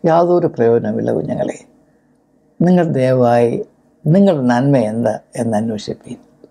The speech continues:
യാഥാർത്ഥ്യ ബോധത്തോടെ, വികാരത്തള്ളലിലല്ല,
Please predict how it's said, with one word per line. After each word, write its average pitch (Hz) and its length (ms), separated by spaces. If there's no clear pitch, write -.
യാഥാർത്ഥ്യ 196 560
ബോധത്തോടെ, 120 600
വികാരത്തള്ളലിലല്ല, 151 1600